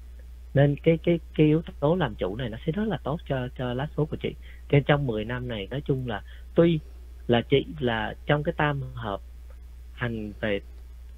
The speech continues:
hợi máu mùi là hành mộc, nó khắc lại cái thiên thời của chị. Cho nên là chị buôn bán làm ăn khá lên,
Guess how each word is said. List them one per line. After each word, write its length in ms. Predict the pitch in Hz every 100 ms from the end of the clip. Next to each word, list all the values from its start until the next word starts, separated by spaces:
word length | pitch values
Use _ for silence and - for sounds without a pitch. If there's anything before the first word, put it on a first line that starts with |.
| - - -
hợi 180 | 143
máu 160 | 131 143
mùi 240 | 165 117
là 80 | 107
hành 160 | 101 98
mộc, 180 | 98 - - - - -
nó 100 | 175 - - -
khắc 240 | 233 -
lại 80 | 135
cái 80 | 160
thiên 160 | 160 139
thời 200 | 120 95
của 100 | -
chị. 200 | 120 - - - 135
Cho 80 |
nên 140 | 143 180
là 80 | 127
chị 100 | - 175
buôn 240 | 147 139
bán 160 | 135 160
làm 180 | 113
ăn 140 | 123 131
khá 320 | - 143 139 185
lên, 220 | 156